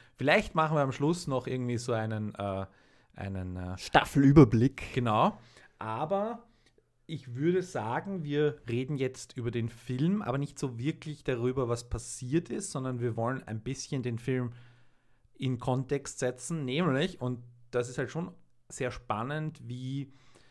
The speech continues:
Speaker 1: wie diese Produktion als Gesamtwerk zu betrachten ist, weil wir müssen den Film natürlich anschauen in Bezug auf den Film davor.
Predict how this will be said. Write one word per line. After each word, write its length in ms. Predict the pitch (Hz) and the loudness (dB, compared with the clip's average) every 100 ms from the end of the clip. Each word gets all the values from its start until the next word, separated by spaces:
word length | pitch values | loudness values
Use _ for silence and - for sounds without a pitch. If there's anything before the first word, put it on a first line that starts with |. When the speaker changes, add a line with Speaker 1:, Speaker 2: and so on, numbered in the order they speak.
| - - _ _ _ - | -20 -20 _ _ _ -20
Speaker 1:
wie 260 | 120 120 127 | -12 -10 -6
diese 260 | 147 131 | -4 -4
Produktion 760 | 117 - 127 120 - 127 131 139 | -2 0 2 0 0 6 6 6
als 200 | 117 - | 0 -4
Gesamtwerk 640 | 120 - 123 175 113 110 | -4 -2 -2 -2 -2 -4
zu 80 | - | -6
betrachten 480 | 113 117 139 - - | -6 -2 -2 -2 -6
ist, 200 | 113 113 | -8 -4
weil 160 | 117 113 | -4 -2
wir 80 | |
müssen 240 | 123 131 135 | -4 -4 -4
den 100 | 120 | -2
Film 140 | 135 | -2
natürlich 400 | 131 123 127 120 | -2 0 -2 -2
anschauen 460 | - 117 131 139 135 | -6 -4 0 0 0
in 140 | 123 | -4
Bezug 420 | 123 120 - 131 - | -6 -4 -4 -4 0
auf 240 | 120 120 | -2 -2
den 220 | 127 110 | -4 -4
Film 320 | 107 127 117 | -2 -2 0
davor. 840 | 117 104 - - 117 107 120 277 | 0 -2 -4 -4 0 2 2 0